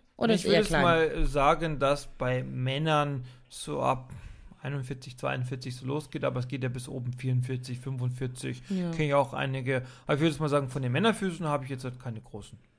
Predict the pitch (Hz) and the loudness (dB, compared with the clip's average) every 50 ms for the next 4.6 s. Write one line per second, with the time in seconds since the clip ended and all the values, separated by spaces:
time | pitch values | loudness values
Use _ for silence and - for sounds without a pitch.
0 | _ _ _ _ _ _ _ _ _ _ - - 170 160 156 151 175 175 - 226 | _ _ _ _ _ _ _ _ _ _ -10 -10 -8 -8 -6 -8 -8 -6 -8 -8
1 | 214 - 240 220 - - - 214 214 220 226 - _ _ - - - - _ _ | -8 -8 -12 -12 -12 -10 -10 -8 -8 -8 -10 -14 _ _ -20 -20 -20 -20 _ _
2 | _ - - 220 285 302 269 240 214 196 185 180 - - 294 339 392 381 - - | _ -2 2 4 4 6 6 6 4 4 4 0 0 2 4 4 4 4 2 0
3 | - - 302 277 262 269 277 262 - - 247 247 - - 226 208 220 220 214 - | 2 2 0 0 -2 -4 -4 -6 -4 -6 -8 -8 -6 -6 -4 -2 -2 -4 -4 -6
4 | 214 208 - 214 208 - - - 214 208 202 | -8 -4 -4 -6 -6 -6 -6 -4 -2 -2 -2